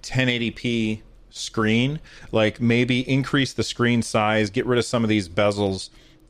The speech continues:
And, uh, once you get rid of the bezels and increase the screen size, then maybe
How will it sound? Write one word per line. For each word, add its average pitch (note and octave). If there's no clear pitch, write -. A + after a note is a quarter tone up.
And, G#2+
uh, F#2+
once C3
you D3+
get A#2+
rid B2
of A2+
the G2+
bezels G#2
and G2+
increase G#2
the -
screen G#2+
size, G2
then G2+
maybe G#2